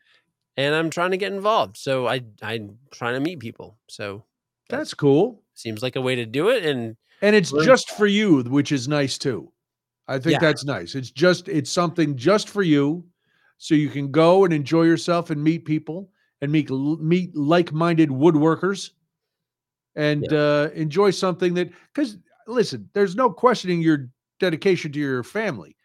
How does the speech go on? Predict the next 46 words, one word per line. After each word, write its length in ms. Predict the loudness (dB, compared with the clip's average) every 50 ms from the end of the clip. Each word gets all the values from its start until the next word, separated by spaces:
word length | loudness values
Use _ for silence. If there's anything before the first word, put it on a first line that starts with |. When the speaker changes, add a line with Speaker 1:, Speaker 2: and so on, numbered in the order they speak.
| _ _ _ _ _ _ 0
Speaker 2:
but 260 | 2 2 2 0 -4
you 80 | -6 -6
do 140 | -2 0 0
have 160 | 0 0 -2
to 80 | -4
do 140 | -6 -6 -6
something 280 | -6 -6 -8 -8 -8 -10
for 140 | -12 -10 -10
yourself. 580 | -10 -10 -12 -12 -12 -12 -12 -14 -18 _ _ _ _ _ _ _ _ _ _ -6
Speaker 1:
I 40 | -4
have 40 | -2
to 40 | -2
do 60 | -2
something. 440 | -2 -2 -4 -4 -6 -8 -14 -18 -20 _ _ _ _ _ _ _
Speaker 2:
Yeah. 240 | -14 -12 -12 -14 -16 _ _ _ -4
Speaker 1:
I 60 | -2 -2
have 80 | -2
to 60 | -2 -4
do 520 | -2 0 0 2 2 2 0 0 0 -2
something. 480 | -4 -6 -6 -8 -10 -12 -16 -14 -4 2
Speaker 2:
Do 100 | 4 4
Speaker 1:
Like, 180 | 6 6 4 2
I, 40 | -2 -4
Speaker 2:
something. 320 | -6 -8 -12 -14 -18 -20 -20 -20 -16 -12
Speaker 1:
I, 20 | -12
you 240 | -8 -6 -4 -2 -2
know, 160 | -2 -4 -4
but 280 | 0 0 0 0 0 -4 -8 _ _ _ _ _ _ _ _ _ _ _ _ _ _
yeah, 240 | -18 -18 -16 -16 -18 -18 -14
I, 100 | -12 -10 -8
I 80 | -6
mean, 260 | -6 -6 -6 -8 -10 -16 _ _ _ _ _ _ _ _ _ _ -20 -14 -6
by 140 | -2 0 0
the 80 | 0 2
time 240 | 2 2 2 2 2
I 100 | 2 2
was 260 | 2 2 0 0 -2
in 420 | -4 -4 -4 -6 -6 -6 -8 -10 _ _ _ _ _ _ _
middle 240 | -4 -4 -2 -2 -2
school, 480 | -4 -6 -4 -2 0 0 2 0 0 -2
I 40 | -2
mean, 140 | -4 -2 -2
my 80 | -2 0
dad 240 | 0 0 0 0 0
was 200 | -4 -8 -10 -10
running, 600 | -8 -4 -2 -2 0 0 -2 -2 -4 -6 -10